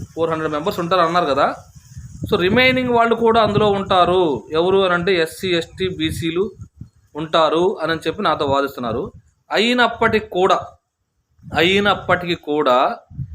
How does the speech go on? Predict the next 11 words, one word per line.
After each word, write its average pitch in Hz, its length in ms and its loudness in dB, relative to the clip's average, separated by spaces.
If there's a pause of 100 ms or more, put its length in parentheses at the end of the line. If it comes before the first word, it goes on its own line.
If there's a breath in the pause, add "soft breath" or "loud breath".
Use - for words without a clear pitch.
(400)
ఓసీల్లో, 214 720 0 (520)
ఫీమేల్ 247 440 0 (140)
ఓసీలో 190 420 0 (160)
కూడా 151 260 2 (200)
నాకు 180 300 0 (120)
తెలిసి 180 320 -4 (680)
ఒక 202 120 0 (260)
ఫిఫ్టీ 185 340 -2 (100)
మెంబర్స్ 180 280 0
ఉంటారండి. 127 380 -4
ఫీమేల్ 202 360 0